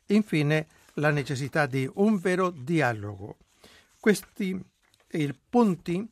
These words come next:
di questo messaggio che comprende tre pagine, due o tre pagine, sì. Quindi è un po' lungo, però è di un contenu-, contenuto veramente importante.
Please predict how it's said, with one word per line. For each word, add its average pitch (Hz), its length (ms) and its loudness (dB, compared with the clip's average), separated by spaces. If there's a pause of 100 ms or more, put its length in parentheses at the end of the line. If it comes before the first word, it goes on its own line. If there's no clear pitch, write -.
(280)
di 143 460 0
questo 160 340 -2
messaggio 135 800 0 (580)
che 151 360 2 (180)
comprende 156 800 0 (180)
tre 151 320 -2 (120)
pagine, 143 640 -4 (160)
due 160 400 2
o 131 40 -6
tre 147 200 -6
pagine, 131 460 -10
sì. - 200 -10 (220)
Quindi 143 220 -4
è - 20 -4
un 127 100 -6
po' 180 120 0
lungo, 160 600 2 (400)
però 160 460 4
è 175 100 2
di 170 80 4
un 196 100 6
contenu-, 170 520 2 (120)
contenuto 170 460 2
veramente 147 540 0
importante. 135 720 -6